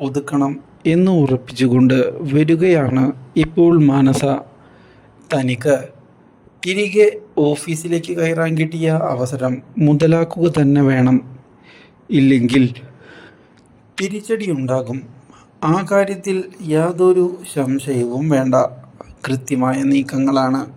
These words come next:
നമ്മൾ നടത്തേണ്ടത് എന്ന് ഉറപ്പിച്ചുകൊണ്ട് കാര്യങ്ങൾ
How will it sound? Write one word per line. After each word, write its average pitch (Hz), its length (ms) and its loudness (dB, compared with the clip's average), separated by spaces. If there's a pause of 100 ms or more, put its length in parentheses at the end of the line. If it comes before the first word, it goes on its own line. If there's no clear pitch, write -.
(300)
നമ്മൾ 185 640 2 (200)
നടത്തേണ്ടത് 160 1080 2
എന്ന് 127 460 2 (240)
ഉറപ്പിച്ചുകൊണ്ട് 127 920 2 (320)
കാര്യങ്ങൾ 185 560 2